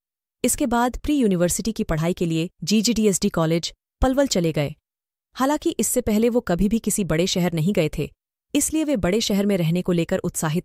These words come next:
थे और खासकर सिनेमा हॉल देखने के लिए। जेसी चौधरी ने पिलानी स्थित बिड़ला Institute of Technology and Science से एमएससी की। गरीबी के कारण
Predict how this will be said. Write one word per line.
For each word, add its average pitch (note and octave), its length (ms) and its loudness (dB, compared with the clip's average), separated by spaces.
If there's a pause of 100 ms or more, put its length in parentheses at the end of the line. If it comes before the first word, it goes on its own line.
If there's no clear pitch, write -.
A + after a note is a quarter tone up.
थे F3+ 120 -2 (360)
और G#3+ 100 2
खासकर A3+ 440 0
सिनेमा A3 360 0
हॉल G3 260 0
देखने E3 280 0
के D#3+ 120 -4
लिए। C#3+ 240 -4 (680)
जेसी C4 340 2
चौधरी G#3+ 400 2
ने G#3+ 120 2
पिलानी F#3+ 400 0
स्थित - 400 -4
बिड़ला G3 300 2
Institute G3 560 -2 (260)
of A3 160 0
Technology G#3 540 0 (100)
and G#3 140 2
Science F#3+ 240 -2
से - 200 -2
एमएससी F3 420 0
की। - 220 -8 (680)
गरीबी G3 300 2
के G#3+ 120 -2
कारण F3+ 360 0